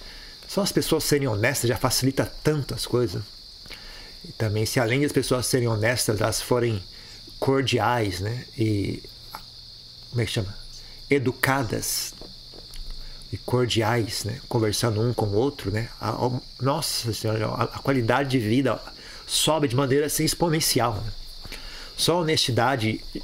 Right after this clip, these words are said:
a qualidade de vida da, da sociedade já aumenta, assim, de maneira incrível, né? Se além de pessoas serem honestas, elas forem cordiais e educadas quando conversando uma com as outras, né? Quando interagindo uma, uma com as outras, então a qualidade de vida sobe ainda mais, né?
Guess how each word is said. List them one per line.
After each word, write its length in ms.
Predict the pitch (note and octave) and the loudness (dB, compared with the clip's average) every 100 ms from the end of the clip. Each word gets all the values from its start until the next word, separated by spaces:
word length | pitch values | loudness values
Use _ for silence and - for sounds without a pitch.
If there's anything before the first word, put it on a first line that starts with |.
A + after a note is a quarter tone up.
| - - | -10 -2
a 100 | B2 | 0
qualidade 520 | - C3+ A#2+ C3+ A#2 | 2 2 4 2 2
de 20 | |
vida 300 | G2+ B2 B2 | 2 2 4
da, 160 | A#2 G#2+ | 2 4
da 140 | G2+ | 2
sociedade 580 | - - A#2 G#2+ G#2+ A#2+ | 0 0 2 4 4 4
já 140 | G#2+ | 2
aumenta, 400 | C3 G#2 A#2 B2 | 2 2 0 2
assim, 400 | A2 - A#2 B2 A#2 - - - - | -2 0 0 0 -2 -10 -18 -16 -4
de 60 | A2 | 0
maneira 320 | A#2+ G#2+ A2+ | 2 4 2
incrível, 500 | B2 - D3 D3 G2+ A2+ | 2 4 4 4 0 -4
né? 120 | G2+ - - - - - | -4 -6 -14 -16 -16 -8
Se 140 | - | 0
além 180 | A#2+ B2 | 2 2
de 80 | D3 | 2
pessoas 300 | C#3+ - B2 | 2 2 2
serem 240 | - C3 | 4 4
honestas, 400 | B2 G#2 A2+ G#2+ | 4 4 4 4
elas 180 | G#2 G2+ | 2 2
forem 280 | - A#2+ A2 | 2 2 2
cordiais 720 | - B2+ B2 A#2 A2 C3 A#2 | 2 2 4 4 4 4 4
e 40 | |
educadas 640 | B2+ A#2 - C3+ C#3 - - | 2 2 2 2 2 0 0
quando 220 | A#2 A2+ | 0 0
conversando 480 | - A#2 G#2+ B2+ A#2+ | 2 0 2 2 2
uma 120 | A#2 | 2
com 120 | A2 | 2
as 160 | G2+ F2+ | 0 2
outras, 380 | C3 D3 A2 G#2+ | 2 4 2 2
né? 120 | A#2+ | 2
Quando 180 | A2+ A#2 | 2 0
interagindo 540 | G#2+ A#2 G#2+ G2+ B2 | 2 2 2 2 2
uma, 180 | A#2 G#2+ | 2 -2
uma 160 | B2 A#2+ | -2 -2
com 140 | - | 2
as 120 | G2+ | 2
outras, 460 | G#2+ C3+ B2 G2 - - - - - - - - - | 2 2 0 -4 -4 -14 -14 -14 -14 -14 -16 -16 -10
então 140 | - A2 | 0 0
a 40 | |
qualidade 420 | A2+ A#2 A2+ A2+ | 2 4 4 4
de 80 | A2 | 4
vida 200 | A2 B2+ | 2 2
sobe 300 | - C3+ B2+ | 2 2 2
ainda 220 | B2 D3 | 2 2
mais, 340 | A2+ A2+ F#2 | 2 2 0
né? 80 | E2+ | -2